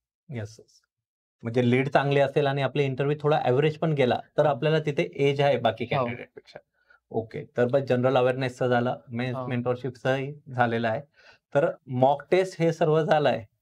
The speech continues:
Speaker 2: हो.
Speaker 1: तर मला एक लास्ट काय सांगशील तू मुलांना, की कशा प्रकारे, आता बघ, बरेच मुलं अशी आहेत की ज्यांनी भरपूर मेन्स दिल्या मागच्या दोन हजार बावीसला.
Speaker 2: हो.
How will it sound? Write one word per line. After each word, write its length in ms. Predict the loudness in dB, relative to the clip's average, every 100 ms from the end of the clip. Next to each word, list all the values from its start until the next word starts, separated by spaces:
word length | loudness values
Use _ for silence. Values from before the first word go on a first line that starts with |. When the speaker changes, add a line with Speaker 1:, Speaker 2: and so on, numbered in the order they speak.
| _ _
Speaker 2:
हो. 120 | -6 -2
Speaker 1:
तर 60 |
मला 340 | 0 2 2 0
एक 260 | -2 -2 -4
लास्ट 460 | 2 2 2 -6 -20 _ _ 0
काय 160 | 2 2
सांगशील 440 | 0 -2 -2 -6
तू 60 | -4
मुलांना, 500 | -2 0 0 0 -4
की 140 | -4
कशा 400 | -4 -2 0 0
प्रकारे, 600 | 0 -2 -2 0 -2 -2 -8 _ _ _ _ _
आता 220 | -2 0
बघ, 180 | 0 0 -4 -4
बरेच 340 | 0 2 0
मुलं 200 | -2 0
अशी 220 | 0 0 -6
आहेत 100 | -4
की 60 |
ज्यांनी 180 | -2 -2
भरपूर 380 | -2 -6 -2 -2
मेन्स 260 | 0 0 0
दिल्या 220 | -2 -2
मागच्या 340 | -2 -2 -4
दोन 180 | -2 -2
हजार 180 | -2 -2
बावीसला. 420 | -2 -6 -10 -8
Speaker 2:
हो. 160 | -8